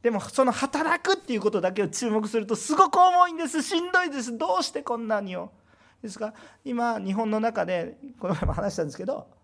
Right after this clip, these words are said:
もしクリスチャン人口が一パーセントだったとして、クリス-、本当にこの日本の魂をすべて綱取っていくのであれば、あなた一人が百人面倒見ないといけないんですよ。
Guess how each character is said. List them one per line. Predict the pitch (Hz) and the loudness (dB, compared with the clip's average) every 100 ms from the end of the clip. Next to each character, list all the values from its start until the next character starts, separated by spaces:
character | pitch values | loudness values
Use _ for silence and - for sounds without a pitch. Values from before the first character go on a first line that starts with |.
| _ _ _ _ _ _ _ _ _ _ _ | _ _ _ _ _ _ _ _ _ _ _
も | 285 | -4
し | 285 220 170 | -2 -6 -8
ク | - | -8
リ | 240 | -4
ス | 233 | -2
チ | |
ャ | 233 | -2
ン | |
人 | 226 | -2
口 | 214 | -6
が | 208 | -6
一 | - 208 - | -6 -6 -6
パ | - 294 | -2 0
ー | 285 | 2
セ | 311 | 0
ン | 294 | -2
ト | 147 | -2
だ | 135 | -4
っ | - | -6
た | 139 | -10
と | 139 | -10
し | 117 | -12
て、 | - 143 - _ _ _ _ | -10 -10 -10 _ _ _ _
ク | - | -8
リ | 254 | -6
ス-、 | 285 - 403 605 415 | -6 -10 -14 -20 -18
本 | - - - | -2 -2 0
当 | 392 | -6
に | 349 | -2
こ | 311 | 0
の | 294 277 | 2 2
日 | 233 | 0
本 | 220 240 | 0 -2
の | 220 226 | -2 -4
魂 | 156 226 220 185 160 | -4 -4 -2 -2 -2
を | 147 | -6
す | - 320 | -6 -4
べ | 302 | -2
て | - 175 147 104 - _ _ _ _ _ _ _ _ _ _ | -2 -2 -2 -4 -14 _ _ _ _ _ _ _ _ _ _
綱 | - 220 233 | -14 -4 0
取 | 240 | 0
っ | 233 | -2
て | 160 | -6
い | |
く | 156 | -4
の | 165 | -4
で | 143 143 | -2 -2
あ | |
れ | 143 | -4
ば、 | 151 156 - | -4 -6 -2
あ | 269 | 0
な | 330 | 2
た | 339 180 | 0 -4
一 | - 233 | -2 -2
人 | 156 | 0
が | 156 | -4
百 | - 226 - 285 | -6 -10 -2 2
人 | 240 | 4
面 | 156 160 | 4 2
倒 | 160 | 0
見 | 143 | 0
な | 135 | -2
い | |
と | - | -4
い | |
け | 107 | -8
な | 165 | -8
い | 98 | -8
ん | |
で | |
す | 87 | -12
よ。 | - | -16